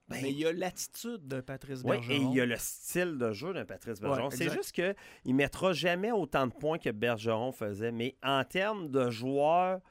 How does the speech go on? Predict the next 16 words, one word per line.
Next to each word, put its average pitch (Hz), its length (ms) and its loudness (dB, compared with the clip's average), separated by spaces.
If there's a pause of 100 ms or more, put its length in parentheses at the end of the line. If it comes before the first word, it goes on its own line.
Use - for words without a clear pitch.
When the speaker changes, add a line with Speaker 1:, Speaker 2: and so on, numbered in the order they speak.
(340)
Speaker 1:
avec 127 300 0
des 123 140 0
capacités 147 640 -2
des 143 160 0
deux 143 260 2
côtés 151 440 0
de 147 80 -6
la 113 100 0
patinoire, 127 760 -4
à 107 200 2
l'heure 139 320 4
actuelle, 123 600 -2
il 107 120 -4
est 131 60 -2
dans 113 180 -2
le 104 140 -6